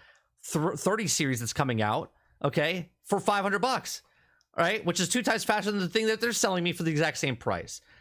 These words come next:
right? So this is why people are mad. They're trying to get rid of their twenty eighty Ti's now, okay, so they can get ready for the,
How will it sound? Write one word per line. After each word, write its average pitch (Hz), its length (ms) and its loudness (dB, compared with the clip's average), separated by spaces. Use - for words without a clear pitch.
right? 143 240 0
So 185 200 0
this 202 300 0
is 208 80 0
why 160 140 2
people 143 240 0
are 120 60 2
mad. 139 240 2
They're 123 80 0
trying 175 300 0
to 160 60 0
get 156 200 0
rid 175 340 0
of 139 220 0
their 127 100 0
twenty 139 280 -2
eighty 127 340 -2
Ti's 131 320 0
now, 95 320 -2
okay, 131 360 0
so 175 240 0
they 175 120 0
can 156 200 0
get 160 200 0
ready 165 300 0
for 170 120 -2
the, 147 140 -2